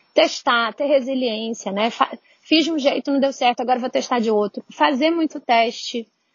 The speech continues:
experimentar muitas coisas diferentes pra ver o que que funciona pra você e começar a gerar conteúdo. Então, o terceiro passo é esse, né? Você já fez esse, esse planejamento pessoal, digamos assim, do seu negócio, com a sua clareza, é, do que,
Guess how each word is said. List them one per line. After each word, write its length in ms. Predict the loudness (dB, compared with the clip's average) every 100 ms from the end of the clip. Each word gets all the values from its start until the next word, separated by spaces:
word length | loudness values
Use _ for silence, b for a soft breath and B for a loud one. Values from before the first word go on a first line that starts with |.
| _ _ -6
experimentar 680 | -2 0 2 0 0 0
muitas 300 | 2 0 -4
coisas 300 | -2 0 0
diferentes 560 | -2 0 0 0 -2 -4
pra 160 | -2 0
ver 160 | 0
o 20 |
que 140 | -2 -4
que 100 | -4
funciona 380 | -6 0 0 2
pra 160 | 0
você 480 | -2 -2 0 0 -2 _ _ _ _
e 160 | 0 0
começar 380 | 0 -2 -2 -2
a 40 |
gerar 240 | 2 2 0
conteúdo. 600 | -2 0 2 2 0 -4
Então, 340 | -2 0 2
o 40 | 2
terceiro 380 | 2 2 0 0
passo 340 | 0 0 0
é 220 | -2 2
esse, 340 | 2 2 -2 -6
né? 260 | 0 2
Você 160 | 2 0
já 100 | 0
fez 340 | 0 0 2
esse, 500 | 0 -4 -2 0 0 -4 _ _ _ _ _ -20 -2
esse 180 | -2 0
planejamento 720 | 0 2 2 0 -2 -2 -2 0
pessoal, 520 | 0 2 0 2 2 0
digamos 400 | -2 0 0 0
assim, 240 | 0 0
do 100 | 0
seu 160 | 0 -2
negócio, 420 | 0 2 2 2
com 100 | -4
a 40 |
sua 160 | -2 -4
clareza, 580 | -2 0 2 0 0 -8 b b b b b -2
é, 180 | -2
do 100 | 0
que, 220 | -2 -4